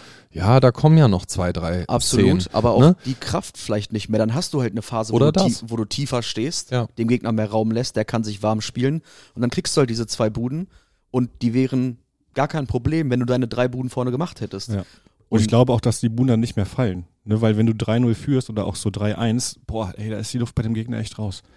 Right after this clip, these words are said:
Speaker 2: Ja, und
Speaker 3: Da musst du
Speaker 2: sechsundneunzig
Speaker 3: schon viel dafür tu-,
Speaker 2: Ja.
Speaker 3: tun, damit er irgendwie wieder reinkommt ins Spiel, ne?
Speaker 2: Genau, und, ähm, wir, wir haben das Thema oft, das ist eine junge Mannschaft, ähm, und wir haben auch oft darüber gesprochen, über Konditionen und Spielsystem annehmen et cetera, auch wenn wir es nicht mehr hören wollen.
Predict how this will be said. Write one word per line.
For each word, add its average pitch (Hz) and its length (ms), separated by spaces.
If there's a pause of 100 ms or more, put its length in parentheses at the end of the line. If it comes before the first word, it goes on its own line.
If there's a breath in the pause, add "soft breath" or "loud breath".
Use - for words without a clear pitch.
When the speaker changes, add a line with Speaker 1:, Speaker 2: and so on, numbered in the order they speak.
(180 soft breath)
Speaker 2:
Ja, 139 100
und 147 120
Speaker 3:
Da 139 60
musst 127 120
du 131 60
Speaker 2:
sechsundneunzig 139 60
Speaker 3:
schon 127 120
viel 143 160
dafür 131 260
tu-, - 160
Speaker 2:
Ja. 123 140
Speaker 3:
tun, 131 240
damit 120 240
er 117 60
irgendwie 117 200
wieder 113 200
reinkommt 113 320
ins 185 100
Spiel, 95 260
ne? 113 160 (120)
Speaker 2:
Genau, 127 260
und, 107 480
ähm, 107 500
wir, 104 160
wir 110 120
haben 120 100
das 107 120
Thema 123 260
oft, 127 240
das 107 80
ist - 60
eine 107 100
junge 139 180
Mannschaft, 135 680
ähm, 107 260
und 101 240
wir 104 80
haben 107 80
auch 101 80
oft - 200
darüber 117 220
gesprochen, 113 460
über 104 160
Konditionen 113 720
und 107 220 (540 loud breath)
Spielsystem 131 640
annehmen 120 300
et 107 100
cetera, 120 420
auch 110 180
wenn 110 100
wir 110 40
es 107 100
nicht 110 120
mehr 110 140
hören 107 200
wollen. 131 280